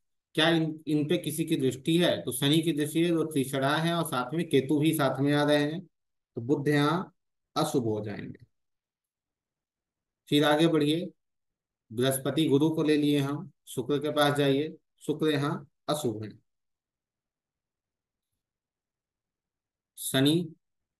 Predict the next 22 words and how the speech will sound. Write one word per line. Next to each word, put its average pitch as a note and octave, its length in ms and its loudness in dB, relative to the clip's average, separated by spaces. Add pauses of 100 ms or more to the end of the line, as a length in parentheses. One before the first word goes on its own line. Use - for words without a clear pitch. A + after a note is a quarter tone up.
(3750)
शनि C3 300 2
राहु C3 260 0
केतु D3 300 -4
के D#3 160 -4 (220)
साथ C3+ 320 -2
आ D3 100 2
रहे D3 240 0
हैं, D#3 120 -2
बुध A#2+ 240 -2
के C#3+ 160 0
साथ D3 300 -2
आ C#3+ 120 2
रहे C#3+ 240 0
हैं C#3 120 0
और D3+ 180 -6
त्रिशराय C3 480 0
के D3 160 -4 (260)
स्वामी A#2 440 -2
हैं, G2 180 -10
तो - 180 -14
शनि B2+ 280 0
यहाँ D3 440 -2